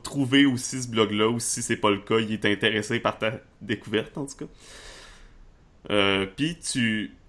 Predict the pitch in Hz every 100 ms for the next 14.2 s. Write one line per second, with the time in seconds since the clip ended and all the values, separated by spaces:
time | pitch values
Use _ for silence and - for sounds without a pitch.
0 | - - 127 170 214 - - - - -
1 | - _ _ - 110 113 - 117 143 147
2 | 113 110 131 131 110 101 104 110 113 -
3 | 120 110 104 - - 113 - 110 - 98
4 | 95 101 113 - 95 - - 107 104 -
5 | - 123 110 104 113 107 101 - 107 113
6 | - 101 98 - 104 101 98 101 113 -
7 | - 107 104 107 120 - - 117 - -
8 | - 113 110 113 113 139 147 147 - -
9 | 113 120 - - _ - - - - -
10 | - _ - _ _ _ _ 113 120 135
11 | 127 123 120 110 98 - 107 139 - _
12 | _ - _ _ _ _ _ _ _ -
13 | - - 117 107 - 117 151 151 - 113
14 | 120 139